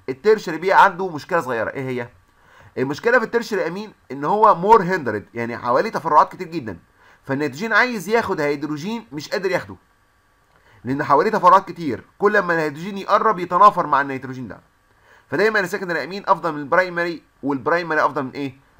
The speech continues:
من التيرشري، والتيرشري افضل من الامونيا اللي هو ان اتش سي،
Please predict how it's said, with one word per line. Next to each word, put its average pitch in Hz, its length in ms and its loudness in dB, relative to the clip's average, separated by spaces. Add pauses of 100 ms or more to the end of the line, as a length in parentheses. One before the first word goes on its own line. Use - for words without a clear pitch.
من 123 80 -4
التيرشري، 160 640 -6
والتيرشري 139 580 -4
افضل 156 260 0
من 135 120 -6
الامونيا 123 680 -4 (100)
اللي 90 120 -10
هو 110 60 -2
ان 135 220 -6
اتش - 160 -12
سي، 185 320 -10